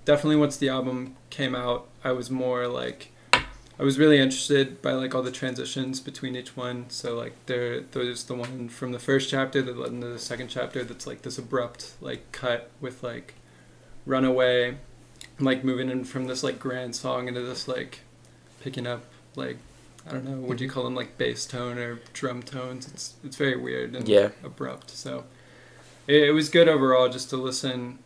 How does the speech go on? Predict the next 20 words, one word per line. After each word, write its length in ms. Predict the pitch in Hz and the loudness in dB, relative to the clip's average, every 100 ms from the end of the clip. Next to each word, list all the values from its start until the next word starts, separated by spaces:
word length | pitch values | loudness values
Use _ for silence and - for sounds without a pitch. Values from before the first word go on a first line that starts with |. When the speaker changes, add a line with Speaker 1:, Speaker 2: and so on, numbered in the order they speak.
| - - _ - - - - | -20 -20 _ -20 -20 -16 2
Speaker 1:
in 180 | 147 147 | 4 6
chapters, 520 | 143 151 151 165 156 | 6 4 4 2 0
but 180 | 139 135 | 0 -2
then 100 | 127 | -4
appreciate 760 | 131 - 123 - 127 120 123 | -6 -6 -4 -2 -2 -4 -6
the, 280 | - 123 123 | -4 -2 -2
the 80 | 127 | -4
transition 720 | 123 131 123 120 120 123 120 | -8 -6 -6 -6 -8 -8 -8
and 300 | 120 120 117 - | -8 -10 -12 -12
kind 180 | 131 | -10
of 120 | 117 113 | -10 -8
build 340 | 117 113 113 | -8 -8 -10
between 520 | 135 - 139 135 123 - - | -18 -14 -10 -10 -10 -16 -10
all 120 | 131 123 | -6 -6
the 80 | |
chapters 480 | - 135 131 131 123 | -6 -10 -10 -12 -10
when 260 | 135 123 127 - - | -10 -10 -14 -18 -16
it 100 | 139 | -14
fully 240 | 131 123 | -12 -12
released. 440 | 127 127 131 - | -10 -12 -12 -16